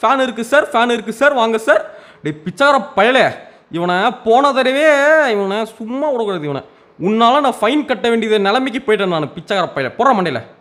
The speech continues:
பிச்சைக்கார பயலே. ஐயோ, போலீஸ் வேற பார்த்துட்டானே. சார், சார், ஒண்ணும் இல்ல சார், திட்டுறான் சார் என்ன. சார், திட்டுறான் சார், என் கடையை கலைக்கிறான் சார். அவன் போயிட்டான்டா, எப்பா. இவனுங்க சமாளிக்கிறதுக்குள்ள,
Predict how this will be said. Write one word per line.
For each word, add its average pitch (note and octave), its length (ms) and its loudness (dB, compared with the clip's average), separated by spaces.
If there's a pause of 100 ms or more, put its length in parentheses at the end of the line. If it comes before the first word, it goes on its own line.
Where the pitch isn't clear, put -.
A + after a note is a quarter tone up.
(200)
பிச்சைக்கார D3 360 -6 (120)
பயலே. A#2+ 220 -4 (400)
ஐயோ, A3 160 2
போலீஸ் C4+ 220 2
வேற B3+ 120 0
பார்த்துட்டானே. A#3 580 0 (240)
சார், D4+ 200 2
சார், D4+ 160 2
ஒண்ணும் B3+ 240 2
இல்ல C#4+ 100 2
சார், G#3 200 -6
திட்டுறான் D4+ 300 0
சார் A#3+ 180 0
என்ன. A#3 320 0 (280)
சார், C#4 240 -2
திட்டுறான் C#4 280 0
சார், B3+ 160 -4
என் A3+ 80 -4
கடையை B3 280 -2
கலைக்கிறான் A#3 280 -2
சார். F#3 140 -8
அவன் C#3+ 220 -6
போயிட்டான்டா, D3 380 -8
எப்பா. D3+ 140 -4 (500)
இவனுங்க F3+ 340 -2
சமாளிக்கிறதுக்குள்ள, A#3 1000 0